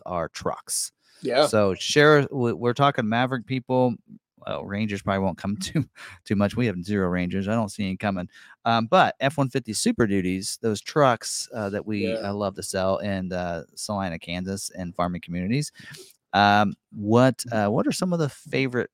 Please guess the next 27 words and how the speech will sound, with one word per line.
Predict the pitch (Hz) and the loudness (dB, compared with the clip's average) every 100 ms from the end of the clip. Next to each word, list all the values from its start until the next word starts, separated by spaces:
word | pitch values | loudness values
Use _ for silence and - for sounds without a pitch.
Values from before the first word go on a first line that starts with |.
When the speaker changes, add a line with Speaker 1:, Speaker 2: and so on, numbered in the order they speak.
| - | -6
Speaker 1:
things | 98 95 90 | -6 -4 -8
that | 85 | -10
people | - 87 80 82 71 - _ _ - - 202 - | -12 -8 -4 -4 -4 -12 _ _ -6 -4 -4 -2
get | 85 | -4
on | 57 64 | -4 -8
their | 57 | -12
trucks? | - - - - _ _ _ - _ | -12 -12 -14 -16 _ _ _ -20 _
Speaker 2:
Um, | 151 165 175 175 180 156 - - 202 | 8 10 10 8 4 -6 -12 -6 0
a | |
lot | 165 156 156 170 | 0 2 0 0
of | 185 | -4
what | 156 160 | -4 -2
I | 147 151 | 0 0
end | 151 | 0
up | 139 | -2
seeing, | - 135 135 139 139 139 139 _ _ _ _ _ _ _ _ 143 | -6 -8 -4 -4 -4 -6 -10 _ _ _ _ _ _ _ _ -10
uh, | 135 117 107 | -10 -10 -8
bed | 151 151 | -6 -4
covers, | 160 151 165 151 - _ | -4 -2 -4 -6 -18 _
bed | 151 151 | -2 0
liners, | 143 139 135 135 - - | 0 0 0 -2 -6 -2
bed | 135 | 0
accessories | 131 113 139 123 139 143 160 - - | 0 -4 -8 -8 -6 -6 -8 -12 -6
are | 135 127 123 123 | 0 0 0 0
really | 131 131 | 2 2
big | 120 120 | 0 -8
ones. | 113 107 - | -8 -12 -14